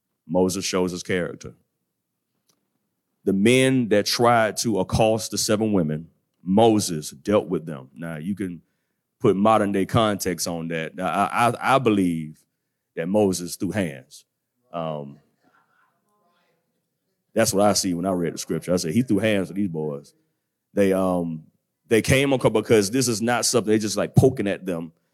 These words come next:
They would accost women with physical abuse for being without a man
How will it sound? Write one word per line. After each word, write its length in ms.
They 160
would 160
accost 400
women 320
with 120
physical 400
abuse 580
for 100
being 320
without 240
a 20
man 420